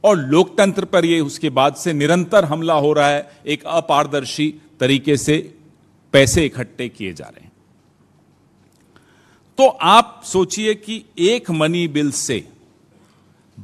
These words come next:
भारतीय जनता पार्टी ने विधायक खरीदने, सरकारें गिराने का सारा मनी जुटाने का इंतजाम इस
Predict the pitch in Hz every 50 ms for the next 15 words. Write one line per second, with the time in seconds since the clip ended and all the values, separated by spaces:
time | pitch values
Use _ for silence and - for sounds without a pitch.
0 | - 104 120 127 139 147 143 - 180 175 151 151 147 147 139 - 151 139 - -
1 | 131 123 123 120 - 135 131 127 127 127 - - _ - 107 110 120 139 160 180
2 | 185 185 - - - - 101 98 120 117 120 127 131 143 151 156 160 156 - -
3 | - - - - - - - - 131 135 143 139 131 131 139 147 147 147 147 147
4 | - - - 127 120 117 - 123 120 127 139 147 151 147 139 127 135 135 139 139
5 | 143 151 151 151 151 151 147 - - - - _ _ _ _ _ _ - 202 185
6 | - - - - 208 196 220 247 262 269 254 208 - - - - - - _ _
7 | _ 143 127 113 107 139 165 190 190 139 143 127 156 147 147 156 156 139 151 139
8 | 131 127 127 110 127 127 131 131 127 120 -